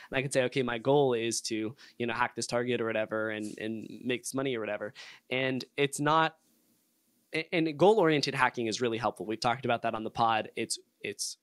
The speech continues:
super invigorating when you actually pop the goal of, you, of what you wanna do. Um,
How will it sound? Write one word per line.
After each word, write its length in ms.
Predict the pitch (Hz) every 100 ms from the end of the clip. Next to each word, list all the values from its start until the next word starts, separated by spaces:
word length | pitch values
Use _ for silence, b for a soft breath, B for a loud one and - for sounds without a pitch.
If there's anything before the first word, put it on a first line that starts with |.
| -
super 460 | - 170 151 156
invigorating 640 | 147 139 131 131 127 127 127
when 160 | 123
you 120 | 127 127
actually 400 | 131 131 139 135
pop 340 | 135 123 -
the 100 | 143
goal 300 | 135 135 135
of, 100 | 131
you, 100 | 135 -
of 240 | 131 127 - B B B
what 180 | 131 -
you 60 |
wanna 160 | 131 127
do. 380 | 120 131 123 131 B B -
Um, 480 | 120 117 113 113